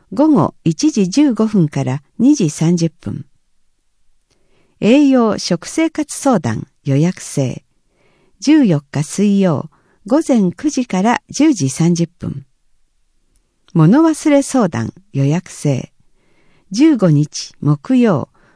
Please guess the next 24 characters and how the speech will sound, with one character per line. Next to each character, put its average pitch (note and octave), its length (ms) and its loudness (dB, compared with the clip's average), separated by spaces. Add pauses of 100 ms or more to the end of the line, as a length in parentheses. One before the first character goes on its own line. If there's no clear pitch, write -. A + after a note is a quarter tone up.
(140)
午 D#4 180 4
後 A3 160 4
一 E3+ 260 0
時 F#3 160 0
四 C4 220 4
十 C#3 240 -2
五 B3+ 160 -2
分 D4+ 240 0
か D3 160 -10
ら。 - 160 -14 (1300)
心 D#4+ 400 0
の D4 160 2
健 B3+ 260 0
康 A3+ 240 -2
相 F3+ 200 -2
談 - 260 -6 (180)
予 C#3+ 120 0
約 E3 260 -2
制。 - 420 -6 (760)
二 F3+ 140 0
十 - 220 -16
日 D4 280 -4
火 G#3 180 -2
曜、 G#3 400 0